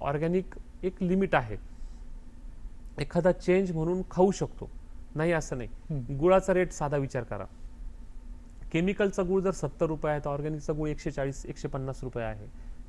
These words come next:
Speaker 1: खपली गव्हाचं तसंच आहे, गव्हाचंही तसंच आहे,
Speaker 2: हो.
Speaker 1: तांदळाचं तसंच, डाळींचंही तसंच आहे. लगभग दुप्पट ते तिप्पट दराने विकले जातात.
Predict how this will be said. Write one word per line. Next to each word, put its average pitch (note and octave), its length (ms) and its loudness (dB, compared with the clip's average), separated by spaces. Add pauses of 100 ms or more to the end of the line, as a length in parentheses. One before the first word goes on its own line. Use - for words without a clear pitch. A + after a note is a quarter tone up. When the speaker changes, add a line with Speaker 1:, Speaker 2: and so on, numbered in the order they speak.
Speaker 1:
खपली D#3+ 260 0
गव्हाचं D3+ 440 2
तसंच C3+ 240 -2
आहे, B2+ 80 -4
गव्हाचंही F3+ 460 6
तसंच D3+ 260 -2
आहे, A#2+ 160 -2
Speaker 2:
हो. C3 300 -4
Speaker 1:
तांदळाचं G3+ 380 6 (100)
तसंच, D#3+ 220 0
डाळींचंही G3 480 6 (100)
तसंच D#3+ 260 -2
आहे. A2 200 -4 (560)
लगभग F3+ 440 2
दुप्पट G3+ 400 0
ते A#3 60 4
तिप्पट G#3+ 380 0
दराने F3+ 320 6
विकले D3 280 0
जातात. A#2+ 240 -2